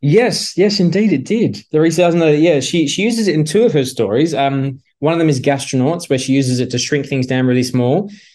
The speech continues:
And she also uses it in Dungzilla to make things really big.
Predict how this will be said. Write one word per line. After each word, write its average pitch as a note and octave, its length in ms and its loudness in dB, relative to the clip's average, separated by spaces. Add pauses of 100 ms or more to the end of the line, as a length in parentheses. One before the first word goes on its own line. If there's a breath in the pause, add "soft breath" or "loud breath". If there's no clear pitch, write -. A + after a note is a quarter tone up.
(160 loud breath)
And B2+ 160 -2
she D3 140 0
also C#3 180 0
uses B2 380 0
it B2 200 -2
in B2 400 -2
Dungzilla D3 720 2 (280)
to B2+ 80 -4
make C3 160 -2
things C3+ 200 -2
really B2 200 0
big. G#2 360 -4